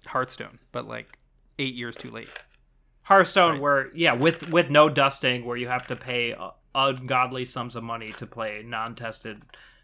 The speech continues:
Speaker 2: terrible formats. I mean, who, I, and, and the players don't like it. Even the people that play Arena a lot, like, the surveys are just awful of, of it, and I think they're just, they overcommitted to it. They haven't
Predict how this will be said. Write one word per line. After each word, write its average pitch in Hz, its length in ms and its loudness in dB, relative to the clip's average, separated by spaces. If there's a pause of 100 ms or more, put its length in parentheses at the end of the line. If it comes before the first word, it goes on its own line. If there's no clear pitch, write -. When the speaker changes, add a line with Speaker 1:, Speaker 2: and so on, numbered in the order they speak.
(840)
Speaker 2:
terrible 113 460 -4
formats. - 600 -16 (100)
I 107 60 -14
mean, 107 280 -20 (300)
who, - 280 -18 (500)
I, 117 160 -8 (540)
and, 135 240 2
and 156 200 0
the - 60 2
players 208 320 8
don't 135 160 0
like 143 200 0
it. 131 40 -4
Even 180 180 0
the 185 60 -2
people 170 200 -4
that 151 100 -6
play 160 140 -4
Arena 160 340 -2
a 120 60 2
lot, 117 260 -4
like, 127 200 -12
the 127 100 -4
surveys 135 460 -4
are 120 140 -8
just 117 280 -14 (540)
awful - 600 -8 (120)
of, 117 420 -14 (1160)
of 117 200 -8
it, 117 220 -10
and 123 120 -10
I 117 80 -10
think 131 160 -10
they're 123 100 -6
just, 117 280 -16
they 127 160 -6
overcommitted 135 720 -2
to 123 180 -4
it. 120 260 -6
They 117 100 -8
haven't 123 380 -6